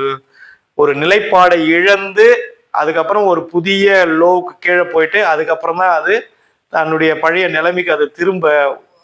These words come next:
ஆ, திரும்ப வரணும். இதுக்கு ஒரு அஞ்சு வருஷம், ஆறு வருஷம், பத்து வருஷம் கூட நம்மளுடைய பொருளாதாரம் மீண்டு வரத்துக்கு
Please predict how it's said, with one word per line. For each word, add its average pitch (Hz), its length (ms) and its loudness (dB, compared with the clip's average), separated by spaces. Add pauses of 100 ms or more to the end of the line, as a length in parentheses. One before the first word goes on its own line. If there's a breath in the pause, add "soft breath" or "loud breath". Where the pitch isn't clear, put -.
(160)
ஆ, 131 600 -2 (300 loud breath)
திரும்ப 170 440 -2
வரணும். 156 360 -6 (400 soft breath)
இதுக்கு 190 480 0
ஒரு 165 220 2
அஞ்சு 156 300 -2
வருஷம், 156 320 -2
ஆறு 151 280 0
வருஷம், 156 300 -4
பத்து 160 380 -6
வருஷம் 151 360 -4
கூட 160 160 -2
நம்மளுடைய 143 320 -4
பொருளாதாரம் 143 840 -2 (220 loud breath)
மீண்டு 151 480 -2
வரத்துக்கு 139 520 -2